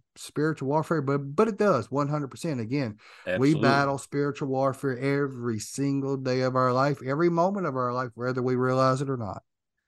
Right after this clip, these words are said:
Speaker 2: You gotta be mentally tough in this game. And, um,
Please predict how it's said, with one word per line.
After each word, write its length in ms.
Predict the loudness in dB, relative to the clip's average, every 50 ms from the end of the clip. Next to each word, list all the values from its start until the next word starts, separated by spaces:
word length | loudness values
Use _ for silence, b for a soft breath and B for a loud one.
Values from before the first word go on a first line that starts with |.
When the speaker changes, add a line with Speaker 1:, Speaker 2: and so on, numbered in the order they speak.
| _ _ _ _ _ -12
Speaker 2:
You 240 | -10 -8 -6 -4 -4
gotta 180 | -4 -4 -4
be 300 | -6 -6 -6 -4 -4 -4
mentally 560 | -4 -4 -4 -4 -4 -4 -6 -6 -6 -6 -6
tough 420 | -6 -4 -2 0 0 0 0 -4 -8
in 140 | -14 -12 -10
this 260 | -10 -10 -10 -12 -12
game. 460 | -10 -10 -8 -8 -10 -10 -12 -14 B B B B B B B B -12
And, 360 | -8 -8 -6 -6 -8 -8 -8
um, 360 | -8 -8 -8 -10 -12 -14